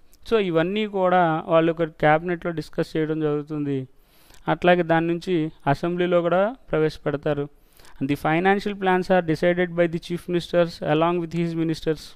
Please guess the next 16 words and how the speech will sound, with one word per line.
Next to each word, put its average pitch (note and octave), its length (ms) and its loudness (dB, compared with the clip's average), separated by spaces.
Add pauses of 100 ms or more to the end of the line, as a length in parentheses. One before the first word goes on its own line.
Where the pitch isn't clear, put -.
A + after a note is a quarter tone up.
(680)
ఈ F#3+ 140 0
ఆ F#3 140 4
మంత్రిమండలి F#3 720 0
అందరికీ F3 380 0
ఎవరి E3 340 4
మంత్రిత్వ E3+ 480 -4
శాఖలకి F3+ 500 -2
ఎంత E3 320 -2
నిధులు E3 500 0
కేటాయించాలి, D#3+ 760 2 (480)
సంక్షేమ F3+ 540 0
కార్యక్రమాలు E3+ 600 2
ఎలా D#3 180 8
చేయాలి E3 340 2
అనేటువంటిది D#3+ 760 0 (360)
ముఖ్యమంత్రి E3+ 760 -2